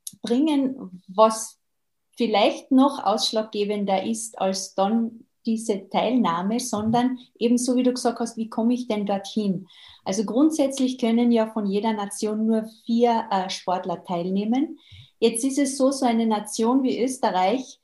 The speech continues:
wir waren damals zehn, zwölf, äh, Mädels, die absolut das Zeug gehabt haben, dabei zu sein, dort zu starten. Das heißt, bei uns war die Qualifikation eigentlich für die Teilnahme,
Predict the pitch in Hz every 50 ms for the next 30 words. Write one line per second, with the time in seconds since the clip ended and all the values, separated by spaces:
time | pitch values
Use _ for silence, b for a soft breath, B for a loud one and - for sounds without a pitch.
0 | _ _ _ _ 208 233 226 196 208 196 214 247 226 220 214 220 226 240 240 240
1 | 233 - - - - - 214 220 233 247 254 - - - 202 202 220 254 262 247
2 | - - - 202 196 196 190 190 208 208 220 262 247 214 226 285 269 - - -
3 | _ _ _ _ _ _ _ _ - 262 262 - 202 220 - - - - 269 247
4 | 262 262 254 - 233 - - - - 202 202 202 - - 220 214 - - - -
5 | 202 196 196 202 208 202 - - _ _ - 180 180 - 175 165 165 165 - -
6 | 196 190 190 - 175 - - - 185 - 190 190 - - 196 190 - - - 160
7 | 170 185 - - 180 175 180 175 - 196 185 196 233 262 254 - - 226 208 -
8 | 233 247 269 269 - - - 165 170 185 185 220 220 247 - - - 196 196 220
9 | 240 254 254 254 233 - - 208 196 - - - 208 226 254 247 - 196 190 202
10 | 214 214 214 220 196 - - 247 233 240 220 220 - 180 175 190 202 214 202 202
11 | 208 208 208 b